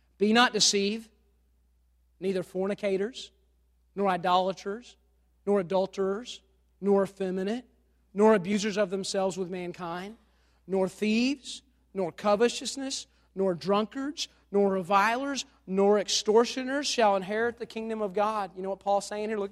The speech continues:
at verse eleven. Let me read it to you. "And such were some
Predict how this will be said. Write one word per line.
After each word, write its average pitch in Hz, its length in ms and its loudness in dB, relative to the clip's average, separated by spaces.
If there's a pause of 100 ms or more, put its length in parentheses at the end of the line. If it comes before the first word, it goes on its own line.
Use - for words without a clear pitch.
at 190 60 -16
verse 190 240 -4
eleven. 202 240 2
Let 185 80 -4
me 185 60 -2
read 202 140 2
it 190 40 -18
to 190 100 -2
you. 185 200 0 (800)
"And 208 260 2
such 262 720 6 (300)
were 226 640 4 (220)
some 208 720 0